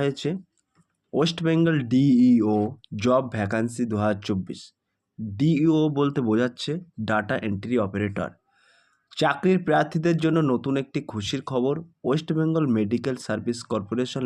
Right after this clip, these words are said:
লিমিটেডের দপ্তরে কর্মী নিয়োগের বিজ্ঞপ্তি প্রকাশিত হলো। So প্রিয় ভিউয়ার্স, ওয়েস্ট বেঙ্গল মেডিকেল সার্ভিস কর্পোরেশন লিমিটেডের তরফ থেকে কিন্তু ইতিমধ্যে একটি বিজ্ঞপ্তি জারি করা হয়েছে।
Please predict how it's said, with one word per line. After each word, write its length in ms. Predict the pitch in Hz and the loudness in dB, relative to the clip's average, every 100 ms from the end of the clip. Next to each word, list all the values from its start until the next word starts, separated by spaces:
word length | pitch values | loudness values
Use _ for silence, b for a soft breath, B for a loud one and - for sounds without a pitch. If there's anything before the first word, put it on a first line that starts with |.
| 110 | 0
লিমিটেডের 440 | 107 107 113 117 117 | 0 -2 -2 -2 -4
দপ্তরে 400 | 98 - 113 113 160 - _ _ - | -6 -6 -4 -2 -4 -10 _ _ -2
কর্মী 240 | 113 110 113 | 0 4 4
নিয়োগের 300 | 117 110 143 117 | 2 0 -4 -4
বিজ্ঞপ্তি 380 | 95 104 92 90 | -4 -4 -4 -6
প্রকাশিত 460 | 107 98 98 95 95 95 | -6 -4 -4 -6 -8 -8
হলো। 160 | 85 - - b b b b - | -8 -12 -18 b b b b -6
So 80 | 170 165 | -4 0
প্রিয় 180 | 147 147 123 | 2 2 2
ভিউয়ার্স, 320 | 110 139 - - _ _ _ b b b | 2 0 -4 -16 _ _ _ b b b
ওয়েস্ট 220 | 120 151 165 | -2 0 2
বেঙ্গল 240 | 165 170 156 | 2 2 2
মেডিকেল 340 | 131 123 127 151 - | 2 0 0 -2 -2
সার্ভিস 340 | 120 120 143 - - | -2 -2 -4 -6 -4
কর্পোরেশন 440 | 120 117 127 139 147 | -4 -2 -4 -2 0
লিমিটেডের 460 | 127 127 139 135 143 | 2 0 -2 -4 -4
তরফ 160 | 113 117 120 | -2 -4 -2
থেকে 140 | 135 123 | -4 -2
কিন্তু 180 | 123 123 113 | -4 -4 -4
ইতিমধ্যে 380 | 101 107 110 117 | -2 -4 -2 -4
একটি 140 | 113 117 95 | -4 -4 -4
বিজ্ঞপ্তি 380 | 92 - 104 117 | -4 -4 -6 -4
জারি 180 | 117 117 120 | -2 -2 0
করা 160 | 135 143 | 0 0
হয়েছে। 220 | 147 | 0